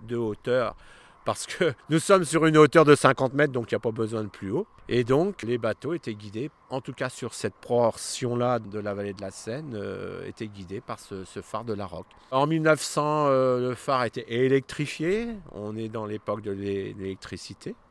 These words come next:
Mais, mais par contre, euh, sa durée de vie s'est, s'est terminée assez rapidement, hein. Dès mille neuf cent dix, il n'est plus utilisé, il est désaffecté. Donc il y a plus besoin, euh, il a plus d'utilité, donc, euh,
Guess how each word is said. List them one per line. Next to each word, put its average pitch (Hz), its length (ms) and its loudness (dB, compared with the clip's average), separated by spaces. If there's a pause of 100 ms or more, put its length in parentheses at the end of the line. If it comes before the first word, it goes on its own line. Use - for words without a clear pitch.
(440)
Mais, 170 1200 4
mais 143 160 0
par 143 200 2
contre, 165 340 -6
euh, 131 760 0
sa 131 180 -2
durée 127 300 -4
de 120 40 -8
vie 143 240 -8
s'est, 113 720 -6
s'est - 200 -14
terminée 139 400 -8
assez 143 300 -8
rapidement, 120 760 -8
hein. 101 340 -8 (140)
Dès 143 180 -6
mille 135 240 -6
neuf 127 180 -6
cent 113 220 -12
dix, 110 380 -12
il 110 160 -10
n'est 107 140 -8
plus 123 260 -12 (220)
utilisé, 117 600 -10
il 120 100 -8
est 110 60 -8
désaffecté. 110 640 -10 (260)
Donc 117 220 -6
il - 40 0
y - 20 -2
a 113 40 -2
plus 131 220 -6
besoin, 120 720 -4
euh, 104 340 -2
il 104 100 -4
a 110 40 -4
plus - 140 -12
d'utilité, 123 640 -6
donc, 113 340 -10
euh, 98 440 -8